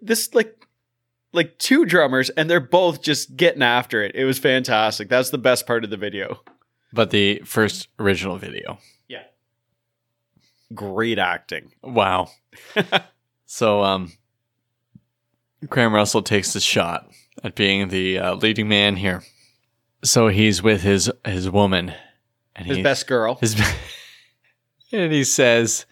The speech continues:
Speaker 2: For some reason, they're fighting about his job 'cause he's gotta go for one more tour.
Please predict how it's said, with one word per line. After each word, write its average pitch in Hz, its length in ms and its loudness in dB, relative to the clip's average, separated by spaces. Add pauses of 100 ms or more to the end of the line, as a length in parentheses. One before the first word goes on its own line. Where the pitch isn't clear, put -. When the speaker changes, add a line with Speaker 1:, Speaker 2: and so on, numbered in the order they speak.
(380)
Speaker 2:
For 151 120 2
some 175 300 2
reason, 131 300 4
they're 107 180 2
fighting 143 580 0
about 101 460 2 (580)
his 104 200 -2
job 90 420 0 (320)
'cause 101 160 -4
he's 104 160 -4
gotta 107 200 2
go 107 220 4
for 104 220 0
one 104 240 2
more 104 220 4
tour. 92 500 -2